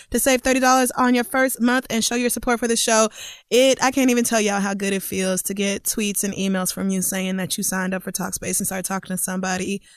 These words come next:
and working through your issues and all that. It's so important. So get started today. Talkspace. It's therapy for how we live.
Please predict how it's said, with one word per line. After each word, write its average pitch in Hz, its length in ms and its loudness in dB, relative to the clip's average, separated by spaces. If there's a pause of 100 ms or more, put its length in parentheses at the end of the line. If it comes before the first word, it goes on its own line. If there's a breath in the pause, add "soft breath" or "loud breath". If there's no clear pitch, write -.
(340 soft breath)
and 208 160 2
working 220 280 2
through 208 120 0
your 208 120 2
issues 202 340 0
and 196 100 2
all 185 180 2
that. 185 240 -2
It's - 140 -2
so 247 220 4
important. 196 580 2
So 196 160 0
get 294 180 0
started 262 300 4
today. 254 420 2
Talkspace. 196 600 0 (320 loud breath)
It's - 180 -2
therapy 269 420 4
for 190 220 2
how 208 300 4
we 214 160 2
live. 185 400 0